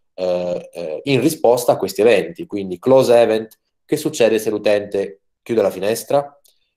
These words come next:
Eh, quello che abbiamo fatto l'altra volta, non mi ricordo se poi lo abbiamo tolto, sì, no, l'abbiamo, l'abbiamo lasciato, eh, abbiamo detto che se l'utente preme il pulsante di chiusura, questo significa che verrà invocato il gestore di evento close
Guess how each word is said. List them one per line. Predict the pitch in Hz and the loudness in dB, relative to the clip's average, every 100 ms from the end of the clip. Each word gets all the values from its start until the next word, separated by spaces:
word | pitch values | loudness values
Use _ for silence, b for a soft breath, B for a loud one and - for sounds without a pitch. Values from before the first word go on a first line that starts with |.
| _ | _
Eh, | 113 117 113 113 110 | 2 4 6 4 4
quello | 143 | 4
che | 139 | 4
abbiamo | 127 143 156 | 2 2 4
fatto | 117 123 - 135 113 | 4 2 2 2 2
l'altra | 104 143 | 2 2
volta, | 123 104 101 - 123 | 4 2 0 0 2
non | 107 | 0
mi | 98 | -4
ricordo | 95 107 101 | -6 -6 -6
se | 95 92 | -8 -8
poi | 104 101 | -6 -4
lo | |
abbiamo | 95 98 95 95 92 90 _ _ | -4 -2 -4 -4 -8 -8 _ _
tolto, | - 117 101 - 107 127 - _ _ _ | 0 2 2 0 -2 -2 -4 _ _ _
sì, | _ - 101 131 98 | _ -8 -6 -6 -10
no, | 92 | -10
l'abbiamo, | 87 85 104 95 | -6 -2 0 0
l'abbiamo | 87 85 101 107 | -2 -2 -2 0
lasciato, | - - 95 87 - 123 - | 0 0 0 0 2 0 0
eh, | 85 87 - | -4 -6 -4
abbiamo | 120 143 | 0 2
detto | 120 107 - | 2 0 -2
che | 107 | -6
se | 104 - 127 101 - _ _ - | -4 2 2 2 -4 _ _ -10
l'utente | 101 107 123 104 98 | -6 0 2 2 -2
preme | 101 117 104 98 92 92 87 | 0 2 2 0 -4 -4 -6
il | 98 | -10
pulsante | 95 98 123 117 | -12 -4 0 0
di | 101 | -2
chiusura, | 101 143 143 95 92 131 - _ _ _ | -6 -6 -4 0 2 2 0 _ _ _
questo | 107 104 | -6 -4
significa | 95 101 113 113 90 87 | -8 -8 -8 -6 -8 -4
che | 101 | -2
verrà | 87 87 101 | -2 0 2
invocato | 101 95 95 104 98 87 | 2 0 0 2 2 -2
il | 85 | -8
gestore | 92 - 104 104 | -10 -6 -2 0
di | 98 | 0
evento | 95 101 95 98 85 | 0 0 0 -6 -10
close | 98 98 | -6 0